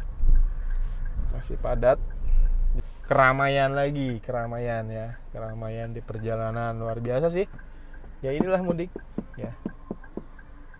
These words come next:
Waduh, gimana nih, bisa masuk kan nih kita? Kita upayakan bisa masuk biar kita ke masjid atau ke musola.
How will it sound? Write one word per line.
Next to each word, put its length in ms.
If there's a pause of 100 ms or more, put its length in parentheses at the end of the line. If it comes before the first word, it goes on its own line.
(640)
Waduh, 400
gimana 280
nih, 120
bisa 120
masuk 200
kan 120
nih 160
kita? 120 (2000)
Kita 160
upayakan 480
bisa 240
masuk 480
biar 240
kita 240
ke 560
masjid 400
atau 160
ke 160
musola. 400